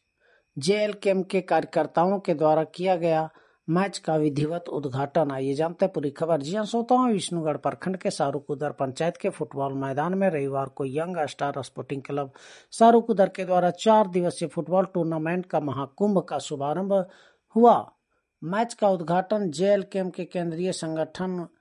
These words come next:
सह पूर्वी जिला परिषद सदस्य सरयू पटेल व युवा नेता इंजीनियर मुकेश कुमार महतो व केंद्रीय संगठन महासचिव माही पटेल,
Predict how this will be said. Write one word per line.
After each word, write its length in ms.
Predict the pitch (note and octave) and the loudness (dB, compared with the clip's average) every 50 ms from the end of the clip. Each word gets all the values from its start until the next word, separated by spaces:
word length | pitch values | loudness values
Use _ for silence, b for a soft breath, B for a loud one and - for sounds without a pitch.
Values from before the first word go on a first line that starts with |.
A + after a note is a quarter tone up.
| _ _ _ _ _ - | _ _ _ _ _ -20
सह 260 | - - A3 A3+ G#3 G3 | -6 2 4 6 6 4
पूर्वी 400 | G3+ - G3 F#3+ F#3+ G3 G#3 G3+ | 4 0 -2 -2 0 0 0 0
जिला 300 | E3+ F3+ F3+ F3+ F#3 F3+ | 0 0 0 0 0 0
परिषद 380 | - F3+ E3+ D#3 - - F3 | -2 -2 -4 -4 -4 -6 -6
सदस्य 380 | D3 - F3 D#3 E3+ E3+ D#3+ - | -6 -6 -6 -4 -4 -4 -4 -4
सरयू 280 | F3 D#3 D3 D#3+ D#3 | -4 -4 -4 -4 -6
पटेल 380 | D3+ D#3 D#3 C#3+ - F3+ F3+ E3+ | -6 -4 -6 -4 -4 -4 -6 -4
व 120 | E3 E3 | -2 -2
युवा 420 | D#3+ D3+ D3 D#3 E3 E3 F3 F3+ F3 | -2 -2 -4 -6 -6 -6 -4 -6 -6
नेता 320 | E3+ D#3 D3 - - D#3 | -6 -8 -8 -6 -4 -2
इंजीनियर 460 | D3+ D3+ D3 D3 D3+ C#3 D#3 D#3 D3+ | -2 -2 -2 -4 -4 -4 -2 -2 -2
मुकेश 400 | D3 D3 D3 C#3 - D#3 C#3+ C3+ | -2 -2 -4 -6 -6 -6 -6 -6
कुमार 420 | - - D#3+ D3 D3 D#3 E3 E3 D#3+ | -6 -6 -4 -2 -2 -2 -2 -4 -6
महतो 580 | E3+ D#3+ D3+ C#3+ C3+ B2+ - - F3+ F3 E3+ | -6 -8 -6 -6 -6 -8 -6 -4 -2 0 0
व 140 | D#3+ D3 C#3 | 2 0 0
केंद्रीय 460 | C3 - D#3 D3+ D#3+ D#3+ D#3+ F#3+ F#3 | -2 -2 -2 0 0 0 0 0 0
संगठन 500 | F3 - F3+ D3+ D3+ D3 C#3+ - - D#3 | 0 0 0 0 0 0 0 0 -2 -2
महासचिव 640 | D#3 C#3+ C3+ C#3 C#3+ C#3 - D#3 C3 - - E3+ D#3 | 0 0 -2 -2 -4 -4 -6 -8 -8 -6 -4 -2 -2
माही 240 | D3 C3+ B2 C#3+ C#3+ | -2 -2 -2 -4 -4
पटेल, 420 | - - C#3+ B2+ - F3 F3+ F#3 | -2 -4 -2 0 2 2 2 2